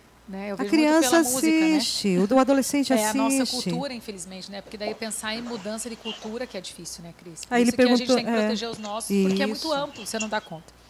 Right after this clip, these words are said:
Speaker 2: Aí ele perguntou, mas, é, por que que você acha que, que as pessoas, que você tem tanta demanda, né? Por que da demanda? Porque, é, eu, a-, é, me arrisco,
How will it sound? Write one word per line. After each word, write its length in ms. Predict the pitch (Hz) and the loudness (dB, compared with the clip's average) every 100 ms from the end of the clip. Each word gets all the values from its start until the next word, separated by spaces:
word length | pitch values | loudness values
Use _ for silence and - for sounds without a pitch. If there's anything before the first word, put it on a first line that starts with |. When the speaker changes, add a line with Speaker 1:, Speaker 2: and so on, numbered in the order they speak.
| - _ - - - - - | -20 _ -20 -20 -20 -20 -6
Speaker 2:
Aí 100 | 180 | -2
ele 120 | 180 | -2
perguntou, 580 | - 202 202 196 196 190 | -2 -2 -4 -4 2 2
mas, 340 | 196 196 190 - | 2 0 0 2
é, 540 | 196 180 180 175 170 - - - - | 6 6 6 4 2 -4 -14 -20 -6
por 140 | 208 | -4
que 140 | - | -4
que 120 | 240 214 | -4 -2
você 320 | 240 - 247 | 0 0 0
acha 480 | 214 202 190 - 190 | 2 2 0 -4 -8
que, 600 | - - 185 175 165 170 - - - | -8 -6 -4 -4 -6 -10 -20 -20 -8
que 80 | 202 | -6
as 100 | - | -4
pessoas, 380 | 196 - - - | -6 -6 -10 -8
que 80 | |
você 180 | 190 - | -6 -6
tem 200 | - 208 | -6 -8
tanta 280 | 208 208 202 | -6 -4 -4
demanda, 600 | 185 185 185 202 180 170 | -4 -4 -2 -4 -4 -4
né? 180 | 180 196 | -4 -6
Por 140 | 196 | -8
que 180 | - 240 | -4 -4
da 100 | 196 | -2
demanda? 380 | 180 180 180 185 | -4 -6 -6 -8
Porque, 420 | 233 - 277 285 - - - - - | -10 -8 -6 -6 -10 -20 -20 -20 -8
é, 340 | 214 208 208 | -2 -2 -2
eu, 420 | 240 262 285 262 - | -4 -2 -2 -4 -8
a-, 220 | - 220 214 | -6 -6 -4
é, 280 | 208 196 190 | -2 -2 0
me 120 | 247 | -2
arrisco, 760 | 240 190 247 277 - - 339 | -2 0 0 0 -2 -4 -6